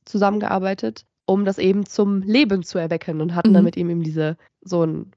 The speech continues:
Speaker 1: Call und dann haben wir halt überlegt, okay, gehen wir jetzt eher auf die Liebesbeziehung drauf,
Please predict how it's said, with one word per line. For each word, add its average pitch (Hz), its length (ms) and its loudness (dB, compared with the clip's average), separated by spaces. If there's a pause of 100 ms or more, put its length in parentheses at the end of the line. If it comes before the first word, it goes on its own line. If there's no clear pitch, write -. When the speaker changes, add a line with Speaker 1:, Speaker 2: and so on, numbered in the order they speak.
Speaker 1:
Call 285 480 4
und 220 60 -2
dann 202 120 -2
haben 190 100 -2
wir 180 40 -4
halt 175 80 -6
überlegt, 202 380 -4
okay, 208 240 0
gehen 202 160 -6
wir 175 80 -2
jetzt 165 140 -4
eher 165 200 2
auf - 80 -6
die - 80 -8 (560)
Liebesbeziehung 196 840 -2
drauf, 180 520 2